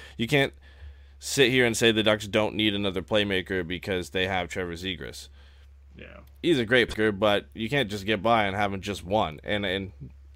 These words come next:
Speaker 1: the players at the top end of the draft, they could be very good playmakers, but usually they're at the top half of the draft or the top five in the draft because they're also pretty good at everything else too. They're not
Speaker 2: Yeah.
Speaker 1: just a great playmaker.
Speaker 2: Yeah, and especially if you're kinda looking forward, or at least moving forward with, uh,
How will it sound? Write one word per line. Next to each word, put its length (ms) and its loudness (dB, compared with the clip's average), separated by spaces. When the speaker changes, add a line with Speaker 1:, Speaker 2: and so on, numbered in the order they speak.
Speaker 1:
the 100 -2
players 400 2
at 60 -6
the 60 -10
top 380 0
end 140 2
of 80 0
the 80 -4
draft, 480 0
they 200 6
could 160 4
be 100 6
very 280 8
good 180 2
playmakers, 540 4
but 120 2
usually 300 8
they're 160 8
at 160 10
the 80 -6
top 300 0
half 200 4
of 80 -8
the 60 -2
draft 420 4
or 100 4
the 80 0
top 240 2
five 300 4
in 60 -2
the 80 0
draft 280 2
because 240 -2
they're 120 0
also 320 2
pretty 280 -2
good 180 0
at 120 4
everything 400 -2
else 260 -4
too. 220 -6
They're 160 -4
not 260 -2
Speaker 2:
Yeah. 140 -16
Speaker 1:
just 460 4
a 80 0
great 300 -4
playmaker. 540 -6
Speaker 2:
Yeah, 200 -2
and 100 -2
especially 460 -6
if 80 -8
you're 140 -10
kinda 260 -6
looking 500 -8
forward, 640 -4
or 100 -8
at 60 -8
least 160 -8
moving 260 -2
forward 540 -2
with, 340 -4
uh, 200 -2